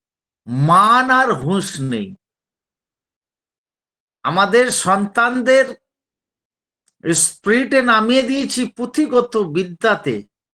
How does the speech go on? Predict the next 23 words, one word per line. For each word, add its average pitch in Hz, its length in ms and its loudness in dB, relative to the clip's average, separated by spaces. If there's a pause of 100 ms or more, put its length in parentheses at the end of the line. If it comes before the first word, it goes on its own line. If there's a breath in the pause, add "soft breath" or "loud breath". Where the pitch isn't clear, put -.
(500)
ওই 147 120 -4
মান 139 540 0
আর 196 220 0
হুঁশ 156 420 -10
না 143 320 -2
থাকাতে 190 680 -4 (800)
বাবা 120 420 -2
মায় 69 360 -4
যায় 58 420 -6 (1400)
বৃদ্ধাশ্রমে। 113 1000 -6
ওই 190 280 0
জন্য 240 320 -2
তো 254 140 0
ঠাকুর 214 460 -2
বলেছেন, 190 640 -2
"পিতায় 226 480 -2
শ্রদ্ধা 202 580 -2
মাতায় 170 540 -2
টান, 185 340 0 (840)
সেই 196 460 0
ছেলে 143 380 0
হয় 117 260 -2
সম্যপ্রাণ।" 117 920 -10